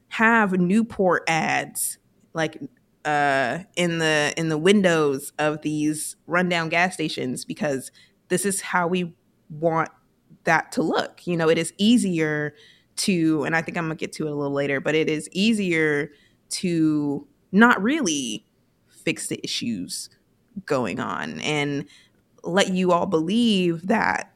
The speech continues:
this is y'all's doing, or this is, you know, the product of how you all are living. But it's kind of reverse. It's like the, what you guys give us is what we, is what we take, you know? And so,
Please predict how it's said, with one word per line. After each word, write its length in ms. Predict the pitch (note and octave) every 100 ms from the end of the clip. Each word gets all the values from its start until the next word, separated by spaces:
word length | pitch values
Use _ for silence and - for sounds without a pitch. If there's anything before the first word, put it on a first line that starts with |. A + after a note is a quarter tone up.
| _ -
this 260 | F#3 F3+ -
is 380 | E3 D#3+ - - _ F#3+
y'all's 420 | G#3 B3+ A3 -
doing, 400 | - - - -
or 360 | D#3 D#3 E3 F3
this 220 | F3+ E3+ F3+
is, 320 | E3+ D#3+ - - - -
you 120 | F3+ F3+
know, 120 | D#3+
the 100 | E3
product 500 | - F3+ E3+ E3+ -
of 280 | E3 D#3 D#3
how 400 | - D#3+ D3 D3 C#3+
you 240 | G3 C4+
all 240 | E3 D3+ D3+
are 100 | D3+
living. 360 | - - - -
But 120 | F3
it's 280 | F3+ - - _
kind 220 | - C#4 C5
of 80 | A#3
reverse. 500 | G#3 G3+ - - E3+
It's 140 | -
like 160 | F3 - - - -
the, 520 | F3+ F3 E3+ E3 E3 _ _ _ _ _ _ _ _ -
what 240 | F3 B3+ A3+
you 120 | A3
guys 360 | G3+ F#3+ F3+ F3
give 280 | F#3 G3+ F#3
us 260 | F3 F3
is 160 | E3+ D#3+
what 260 | E3+ E3 E3
we, 440 | D#3+ E3 E3 - _ -
is 180 | F#3 F3
what 180 | E3+ F3
we 120 | E3
take, 600 | - E3+ A3 - - -
you 140 | G#3+ B3
know? 400 | A#3 A#3+ B3+ B3+
And 220 | G3 F#3+
so, 460 | F#3+ F3+ F3+ E3+